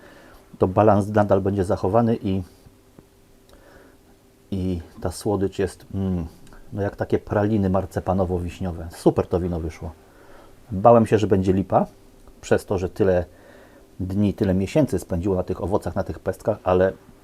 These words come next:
jest dużo lepiej. Raczej nie będę go ładował do beczki już,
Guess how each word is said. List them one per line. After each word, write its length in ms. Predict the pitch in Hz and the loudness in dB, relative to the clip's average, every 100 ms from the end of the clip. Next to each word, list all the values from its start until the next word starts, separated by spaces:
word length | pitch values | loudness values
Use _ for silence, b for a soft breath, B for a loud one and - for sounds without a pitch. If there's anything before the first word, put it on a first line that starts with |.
| - - - - - - | -20 -20 -20 -20 -20 -4
jest 280 | 98 104 101 | 0 0 -2
dużo 280 | 92 101 98 | -4 2 2
lepiej. 380 | 95 - 85 - _ B B B B _ 98 | 2 -2 -6 -8 _ B B B B _ -4
Raczej 320 | 98 104 113 | 0 2 2
nie 100 | 98 | 2
będę 240 | 92 92 92 | 2 0 0
go 100 | 90 | 2
ładował 400 | 92 90 90 87 | 2 2 0 0
do 100 | 90 | 0
beczki 380 | 87 - - 110 | 0 -2 -2 -2
już, 340 | 175 - - | -2 -4 -16